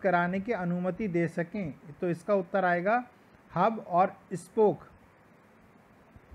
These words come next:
अब हम अपने उत्तर चेक कर लेते हैं। टोटल क्वेश्चन ट्वेंटी थे और हमने, अ, पूरे बीस क्वेश्चन किए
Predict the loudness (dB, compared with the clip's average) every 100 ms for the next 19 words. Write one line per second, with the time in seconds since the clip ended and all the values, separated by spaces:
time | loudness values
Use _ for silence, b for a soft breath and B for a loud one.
0 | -20 -20 -20 -20 -6 0 2 4 4 2
1 | 0 -2 -2 -2 -4 -2 -2 0 0 0
2 | -2 -4 -6 -4 -4 -4 -4 -4 -2 -4
3 | -2 -2 -2 -4 -2 -2 -4 -8 -20 -20
4 | -20 -20 -10 2 2 4 2 2 0 -2
5 | -8 -20 -16 -6 -2 2 2 2 0 0
6 | 4 4 4 0 -2 0 -2 0 -2 -2
7 | 0 -2 -2